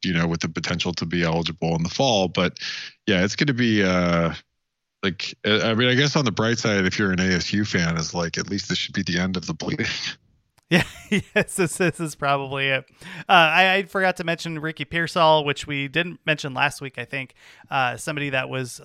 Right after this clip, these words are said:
Speaker 2: slated as a starting wide receiver also departs A S U's program. Um, all right, so from here, we're gonna talk through,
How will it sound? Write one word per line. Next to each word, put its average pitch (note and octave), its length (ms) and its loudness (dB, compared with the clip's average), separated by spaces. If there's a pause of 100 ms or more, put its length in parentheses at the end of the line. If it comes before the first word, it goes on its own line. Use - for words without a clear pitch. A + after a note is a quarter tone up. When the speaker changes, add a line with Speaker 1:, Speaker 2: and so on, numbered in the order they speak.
(120)
Speaker 2:
slated C#3+ 540 -6
as B2+ 100 -8
a B2+ 60 -6
starting C#3 340 -4
wide C3 180 -2
receiver C3 380 -8
also C#3+ 380 -2
departs C3+ 480 -6 (320)
A D3 140 2
S - 120 -6
U's C#3+ 180 -10
program. B2+ 600 -6 (540)
Um, C#3+ 320 2
all F#3+ 80 6
right, G3 140 2
so G3+ 140 0
from G#3 220 0
here, C4 180 4
we're B3 100 2
gonna G#3 180 2
talk F#3+ 360 2
through, F3+ 680 0